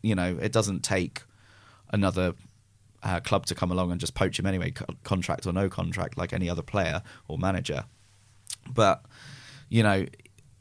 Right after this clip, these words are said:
I, I think that I would like to build a club that does stick by someone that has been successful for us and, and has got a proven track record. And even now, I kind of think to myself, "I wish we stuck with Slavisa, relegation or no relegation."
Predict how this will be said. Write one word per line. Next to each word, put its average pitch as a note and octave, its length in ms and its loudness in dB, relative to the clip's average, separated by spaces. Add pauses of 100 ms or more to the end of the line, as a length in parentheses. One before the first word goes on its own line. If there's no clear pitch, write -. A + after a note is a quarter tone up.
(280)
I, A2+ 240 8 (120)
I G#2+ 120 8
think B2 440 4
that A2+ 160 4
I A#2 80 8
would A#2 200 6
like A#2+ 280 4
to - 80 0
build G#2 540 4 (720)
a G#2 80 -6
club G#2+ 420 6
that - 260 4
does A#2 200 6
stick - 300 0
by F#2 380 2 (360)
someone F#2+ 440 2
that F#2+ 140 -2
has G#2+ 220 0
been F2+ 200 0
successful G#2 500 0
for F2 220 -2
us - 180 -2
and, F2+ 280 -4 (100)
and F#2+ 200 -4
has G2 140 0
got - 140 0
a - 40 -4
proven F#2 360 0
track - 280 -4
record. F2+ 460 -2 (420)
And A2 160 4
even A#2 260 10
now, A2 200 8
I F#2+ 60 4
kind F#2+ 240 4
of F2+ 40 0
think G2 200 0
to - 80 -2
myself, F#2 420 2
"I F2+ 60 2
wish G2 200 2
we F#2 80 -2
stuck - 240 -2
with - 100 -4
Slavisa, F#2+ 640 0
relegation F#2 520 0
or E2 40 0
no F#2+ 120 2
relegation." E2+ 720 -4